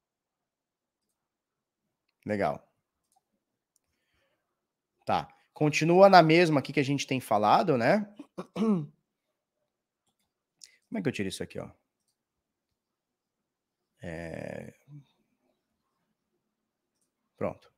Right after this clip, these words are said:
Tá? Bom, C R O na F T X subiu pra caceta, nós botamos aqui a média móvel.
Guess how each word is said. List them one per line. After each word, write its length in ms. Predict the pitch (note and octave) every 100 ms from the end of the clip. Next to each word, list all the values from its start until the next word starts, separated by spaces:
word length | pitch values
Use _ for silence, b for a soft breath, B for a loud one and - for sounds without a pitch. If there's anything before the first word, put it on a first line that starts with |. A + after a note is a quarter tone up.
| _ _ _ _ _ _ _ _ _ _ _
Tá? 360 | A2 A2+ C3+ - _ _ _ _ _ _ -
Bom, 320 | D3 A#2 - - _
C 200 | - -
R 180 | G3+ F#3+
O 220 | F3 G3+
na 140 | G#3 F#3
F 140 | F#3
T 120 | -
X 560 | F#3 - G#3 C4+ - -
subiu 340 | - G3+ E3 G3+
pra 120 | E3+
caceta, 560 | E3+ - F#3+ A3 A#3+
nós 120 | F#3 E3+
botamos 380 | E3 D#3+ D#3+
aqui 220 | D3+ - D3
a 40 |
média 300 | C#3 C3+ C3+
móvel. 580 | C#3 D3 F#3+ G3 B3